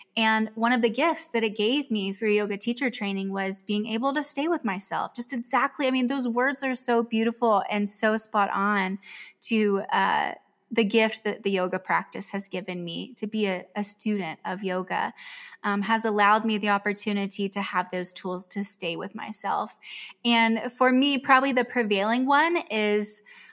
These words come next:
learning how to breathe for anxiety and stress. That was huge for me. Um, and the power that that gave me,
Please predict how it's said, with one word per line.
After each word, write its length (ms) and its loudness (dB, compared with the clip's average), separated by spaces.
learning 280 4
how 200 4
to 100 4
breathe 400 0
for 140 0
anxiety 460 2
and 140 0
stress. 640 2
That 120 -2
was 200 0
huge 600 2
for 160 -2
me. 460 0
Um, 380 2
and 440 4
the 140 0
power 640 6
that 220 0
that 240 4
gave 280 -6
me, 400 -12